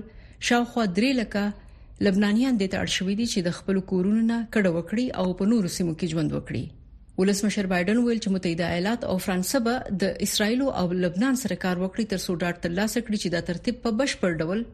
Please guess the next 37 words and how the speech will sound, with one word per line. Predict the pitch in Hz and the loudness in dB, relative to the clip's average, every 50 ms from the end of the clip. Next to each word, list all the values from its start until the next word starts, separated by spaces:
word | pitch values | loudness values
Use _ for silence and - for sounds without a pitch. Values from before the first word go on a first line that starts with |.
| - | 0
پلی | 214 208 185 - - | 2 2 2 2 0
شي. | - 156 - - - - - - - - - - - - - - - 240 | -2 -2 -4 -6 -8 -12 -18 -20 -18 -18 -18 -18 -18 -20 -20 -8 -4 -2
هغه | 240 226 277 311 | 0 2 2 2
وویل، | 302 294 302 294 285 277 - 208 | 2 2 2 0 -2 -2 -2 0
اجازه | 175 196 185 185 196 233 240 | 0 2 2 0 0 0 0
راکړئ | 233 233 233 226 220 214 | 0 0 0 -2 0 0
چې | - 185 175 | 0 0 0
واضح | 175 175 170 185 233 240 233 - | 0 0 0 0 0 0 0 0
کړم | 208 214 220 214 | -2 -2 -2 -2
که | - 185 185 | -2 -2 -2
حزب | 175 165 160 175 175 | -4 -4 -2 -2 -2
الله | 185 202 214 214 208 190 | 0 0 0 0 0 0
یا | 190 185 185 185 185 - | -2 -2 -2 -4 -4 -2
څوک | - 208 208 196 185 175 | -2 -2 -2 0 -2 -2
دا | 175 175 | -2 -2
تړون | 180 175 175 175 175 175 196 | -2 -2 -2 0 0 0 2
مات | 233 254 254 - - | 0 0 -2 -2 -2
کړي | 254 269 254 262 - - - - - - - - - | 0 0 -2 -4 -8 -14 -20 -20 -20 -20 -6 0 2
او | 208 202 220 240 | 2 2 2 2
اسرائیل | - - - 226 226 262 330 320 269 - | 0 0 0 0 0 2 2 0 0 0
ته | 233 220 196 | 0 0 0
مستقیم | 175 165 - - 180 170 - 185 180 170 | 0 -2 -2 -4 -4 -4 -2 -2 -2 0
ګواښ | 175 185 180 165 - - 180 | 0 -2 -2 -4 -4 -4 -2
رامنځته | 170 180 240 294 285 - 285 254 254 | 0 2 2 2 2 0 -2 -2 0
کړي، | 254 269 254 262 | 0 0 2 2
نو | 262 190 | 0 0
اسرائیل | 180 - - 180 185 214 220 | 0 0 0 0 2 2 2
د | 202 185 175 | 2 2 2
نړیوال | 170 170 175 190 190 185 185 - | 2 0 0 0 0 -2 -2 -4
قانون | 175 170 175 180 - | -2 -2 -2 -2 -4
سره | - 165 156 160 - | -4 -6 -6 -4 -2
سم | - 254 294 339 330 - - - - - - - - 202 | 0 0 0 0 -2 -4 -10 -20 -20 -20 -14 -4 0 0
د | 208 - | 0 0
خپل | - - 277 294 294 254 214 226 | 0 0 2 2 2 2 2 2
ځان | 214 214 214 185 | 2 2 0 0
د | 170 156 | -2 -2
دفاع | 170 165 - 190 190 | -4 -4 -4 -4 -4